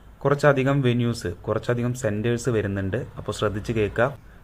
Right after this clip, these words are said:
ഫസ്റ്റ് സെന്റർ പറയുന്നത് കോലാപ്പൂർ മഹാരാഷ്ട്രയിലാണ്. ശിവാജി സ്റ്റേഡിയം, ശിവാജി യൂണിവേഴ്സിറ്റി, കോലാപ്പൂർ മഹാരാഷ്ട്ര. ഈ പറയുന്ന സെന്ററിൽ, ഈ പറയുന്ന ഏരിയയിൽ പോയിട്ട് നിങ്ങൾ റാലി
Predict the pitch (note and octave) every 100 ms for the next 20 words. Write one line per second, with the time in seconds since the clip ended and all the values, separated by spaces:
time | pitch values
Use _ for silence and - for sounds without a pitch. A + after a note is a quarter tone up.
0 | - - C3 B2+ D#3 D3 C3+ B2+ C3 B2+
1 | B2 A#2+ C3 - A2 A2 A2 B2 B2 A2+
2 | G#2 G#2+ G#2+ G#2 - A2 G2+ G2 C3 -
3 | - - - - A#2 A2+ A#2+ B2 B2+ B2
4 | A2+ A2+ B2 B2+ G#2+ G#2+ G#2+ A2+ A2 G#2
5 | G#2 G#2 G2+ F#2+ A#2 - G2+ G2 G2 A2
6 | A#2 G2+ F#2+ F#2 - G2 G#2 A#2 A2 G#2
7 | A2 A#2+ G#2 G2 G2 G2 F#2 F#2+ G2+ G2+
8 | G2 F#2+ F#2+ G2+ G#2 G#2 G2 G#2 G2 F#2+
9 | G#2+ G#2 F#2+ F#2+